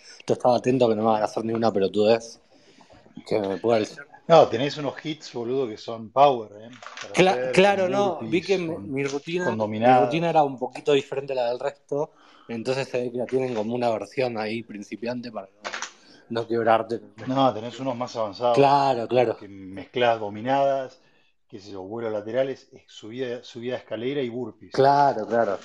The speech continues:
Speaker 2: Escupís, escupís el pulmón.
Speaker 1: Sí, sí, obvio, obvio.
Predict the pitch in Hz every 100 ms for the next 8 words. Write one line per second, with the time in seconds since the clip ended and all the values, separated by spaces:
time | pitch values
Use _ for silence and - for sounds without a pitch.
0 | - 104 - - 123 110 - 131 - 104
1 | 131 - 107 104 107 131 101 120 147 -
2 | 151 127 123 113 98 104